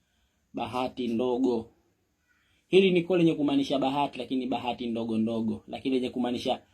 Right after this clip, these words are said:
msaada, msaada, msaada yani kutoka ndani.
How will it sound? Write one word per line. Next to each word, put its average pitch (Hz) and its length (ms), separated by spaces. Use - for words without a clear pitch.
msaada, 127 760
msaada, 120 460
msaada 120 300
yani 120 240
kutoka 113 500
ndani. 110 520